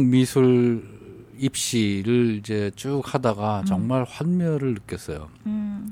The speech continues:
Speaker 1: 왜냐하면은 공장에서 붕어빵 찍어내듯이 학생들을 입시 미술 틀, 아까 말씀드린
Speaker 2: 음.
Speaker 1: 그 후진적인 체제 안에서, 어, 책임감은 있으니까 학생들을 붙여야 되고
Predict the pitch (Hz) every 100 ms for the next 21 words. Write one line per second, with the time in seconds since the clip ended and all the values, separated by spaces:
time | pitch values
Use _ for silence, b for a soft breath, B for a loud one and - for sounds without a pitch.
0 | - 101 110 110 107 120 117 92 B B
1 | B B B B - 117 127 135 131 123
2 | 120 117 107 120 113 117 107 101 135 131
3 | 110 90 90 - 85 90 95 87 87 B
4 | B B B B - 156 - 151 139 131
5 | 131 120 110 - 127 120 120 113 - 151
6 | 135 101 - 117 110 104 113 104 101 104
7 | 107 101 151 151 139 127 110 104 - 127
8 | 120 92 95 92 104 98 82 - B B
9 | B B B B B B B B - 104
10 | 104 104 104 - - - 196 202 185 170
11 | 151 131 139 127 123 131 - 165 143 127
12 | 110 113 - 151 127 107 87 80